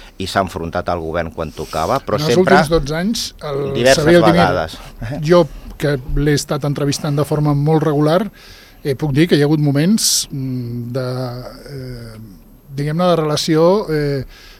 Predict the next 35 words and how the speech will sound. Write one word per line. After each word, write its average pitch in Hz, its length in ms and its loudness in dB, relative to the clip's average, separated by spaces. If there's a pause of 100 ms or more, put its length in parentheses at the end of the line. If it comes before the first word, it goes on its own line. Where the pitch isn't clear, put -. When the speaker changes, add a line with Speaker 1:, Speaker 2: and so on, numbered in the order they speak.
(180)
Speaker 2:
tipus, 202 600 4
eh, 151 600 4 (140)
corda, 175 960 4 (380)
eh, 147 300 2
de 156 120 2
Speaker 1:
Tibant, - 20 2
Speaker 2:
guitarra 160 440 8
Speaker 1:
tibant, 208 240 6
Speaker 2:
tibada, 202 480 6
però 190 200 8
Speaker 1:
tibant. 196 180 6
Speaker 2:
tibada 185 260 6
al 202 120 4
màxim, 185 440 2
Speaker 1:
Sí, 92 180 -2
sí, - 180 -8
sí. 80 280 -10
Speaker 2:
pues, 160 220 2 (120)
perquè 147 440 0
tu 196 120 2
estàs 214 360 2
en 196 80 4
un 190 120 4
lloc, 247 200 4
com 139 180 -2
estava 165 380 2
el 170 120 2
senyor 170 260 -2
Altimir, 180 320 0
de 143 140 0
representació 143 760 2
d'un 156 200 2
col·lectiu 170 380 4
molt 151 160 2
important, 190 500 0